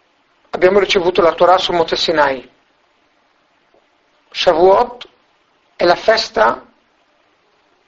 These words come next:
che Hashem ci ha riempito di spiritualità, di luce. Si è rivelato sulla montagna di Sinai, ci ha sposato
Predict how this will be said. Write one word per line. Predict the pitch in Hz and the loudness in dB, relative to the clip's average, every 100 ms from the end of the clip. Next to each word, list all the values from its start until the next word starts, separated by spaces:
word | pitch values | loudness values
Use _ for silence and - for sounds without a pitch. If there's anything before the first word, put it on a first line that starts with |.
| _ _ _ _ _ _ | _ _ _ _ _ _
che | - | -4
Hashem | 185 - 226 | 0 2 2
ci | 226 226 | 2 2
ha | 196 | 4
riempito | 196 196 185 - 262 262 | 4 2 -2 -4 -2 0
di | 196 196 202 - _ | -2 -2 -2 -4 _
spiritualità, | - - - - 247 - 220 202 - 185 | -16 -14 -10 -2 -2 2 0 2 2 2
di | 180 | 0
luce. | 202 254 - - - _ _ _ _ _ - - _ | -2 -2 -2 -4 -8 _ _ _ _ _ -20 -20 _
Si | - 220 | -2 2
è | |
rivelato | 208 185 196 190 202 | 2 4 4 4 2
sulla | 233 214 214 | 0 2 2
montagna | 208 202 196 | 2 0 0
di | 190 | -2
Sinai, | - 185 175 175 196 _ _ _ _ _ _ _ _ _ - | -4 0 0 0 -10 _ _ _ _ _ _ _ _ _ -6
ci | - | -2
ha | |
sposato | 185 - 214 190 165 160 170 190 - | -2 0 2 2 2 2 0 -2 -4